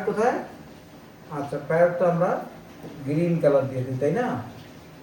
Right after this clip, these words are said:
এই যে গ্রিন কালার, এই যে প্যারট। ওকে, then ক্রো। ক্রোটাকে আমরা ব্ল্যাক কালার দিয়ে দিই, এই যে ক্রো। ওকে,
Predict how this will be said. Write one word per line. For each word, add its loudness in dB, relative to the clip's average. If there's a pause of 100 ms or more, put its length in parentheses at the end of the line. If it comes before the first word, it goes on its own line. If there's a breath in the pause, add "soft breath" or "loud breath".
(540)
এই 0
যে -4
গ্রিন -4
কালার, 0 (440)
এই 6
যে 0 (100)
প্যারট। -2 (800)
ওকে, 2 (1200)
then 4 (320)
ক্রো। 8 (960)
ক্রোটাকে 2
আমরা 2
ব্ল্যাক 4
কালার 4
দিয়ে 0
দিই, 0 (920)
এই 6
যে 0 (120)
ক্রো। 2 (1300)
ওকে, 2